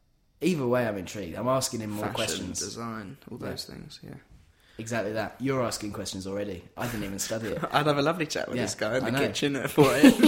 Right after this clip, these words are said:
Speaker 1: Yeah, guaranteed. Uh, he's
Speaker 2: Do you want a cider, mate? Tell
Speaker 1: Yeah.
Speaker 2: me more.
Speaker 1: I mean, literally, yeah. Uh, don't go. No. Stop phoning an Uber.
Speaker 2: Can I get your number?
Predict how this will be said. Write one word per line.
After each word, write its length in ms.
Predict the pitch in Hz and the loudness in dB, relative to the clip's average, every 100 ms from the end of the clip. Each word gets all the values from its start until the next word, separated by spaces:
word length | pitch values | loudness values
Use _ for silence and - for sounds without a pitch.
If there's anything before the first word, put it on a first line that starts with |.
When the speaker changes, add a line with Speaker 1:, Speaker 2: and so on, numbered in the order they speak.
| 262 - 202 - | 8 4 0 -2
Speaker 1:
Yeah, 160 | - - 196 - - - | -6 -6 -6 -10 -6 2
guaranteed. 840 | 165 180 175 170 - 175 139 - 185 - - 127 | 4 4 2 0 0 2 2 2 -2 -2 -6 -4
Uh, 180 | 117 - - | -4 -6 -4
he's 240 | 131 135 - | -2 -2 0
Speaker 2:
Do 100 | 302 | 2
you 60 | |
want 100 | 330 | 6
a 20 | |
cider, 460 | - 330 285 156 131 | 8 8 6 4 2
mate? 340 | 131 135 - - | -2 -2 -2 -4
Tell 260 | 339 302 | -2 0
Speaker 1:
Yeah. 160 | 247 - | 0 0
Speaker 2:
me 80 | 127 | -2
more. 120 | - - | -4 -2
Speaker 1:
I 180 | 415 523 | -2 0
mean, 80 | 370 | 4
literally, 580 | 381 - - - 190 214 | 4 2 -2 -2 -2 0
yeah. 320 | 208 139 139 - - - - - - - | 0 0 -6 -10 -12 -14 -8 -8 -8 -8
Uh, 80 | 170 | -4
don't 280 | 160 254 247 | 2 4 4
go. 320 | 233 95 175 233 - - 233 | -2 -4 -4 -8 -14 -12 -2
No. 480 | 254 285 226 165 139 - - - - 359 466 - | 2 4 2 0 -4 -10 -20 -20 -18 -12 -12 0
Stop 260 | - 269 | 6 6
phoning 320 | - 302 254 262 | 6 6 8 8
an 80 | |
Uber. 300 | 262 381 294 285 | 8 8 8 6
Speaker 2:
Can 120 | 302 | 6
I 120 | 330 | 6
get 200 | 330 240 | 4 4
your 140 | 254 | 4
number? 500 | 277 269 262 - - | 4 4 2 0 -8